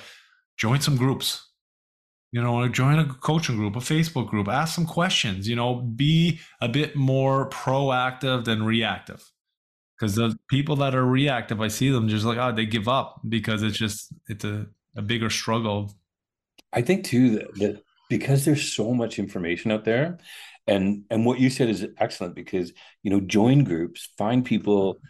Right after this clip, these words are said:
Speaker 2: like-minded people, like, find people that are gonna pull you up, not pull you down, right? Like, find people that can help answer your questions because there is so much information coming at you all the time. Like, it's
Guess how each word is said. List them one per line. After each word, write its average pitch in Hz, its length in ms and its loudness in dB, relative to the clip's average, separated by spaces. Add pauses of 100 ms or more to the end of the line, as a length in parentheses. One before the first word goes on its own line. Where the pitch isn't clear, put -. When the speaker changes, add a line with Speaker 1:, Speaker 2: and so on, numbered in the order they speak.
(220)
Speaker 2:
like-minded 95 600 0
people, 87 560 -2
like, - 260 -4
find 151 320 -2
people 120 540 2 (240)
that 101 100 2
are 98 80 0
gonna 95 180 -2
pull 110 300 -4
you 101 160 0
up, 76 200 0
not 95 260 -6
pull 101 160 -2
you 95 80 -4
down, 87 300 -6
right? 104 300 -2 (300)
Like, 85 200 -6
find 143 420 -2
people 107 640 0
that 101 160 -8
can - 100 -10
help 107 300 -4
answer 104 260 -4
your 95 140 -4
questions 104 400 -6
because 104 300 -2
there 117 140 0
is 165 420 2
so - 460 -6
much 117 280 -6
information 110 480 -2
coming 95 320 -6
at 98 180 -4
you 98 260 -4
all 117 380 0
the 87 120 -4
time. 95 500 -8 (260)
Like, 92 160 0
it's - 160 -4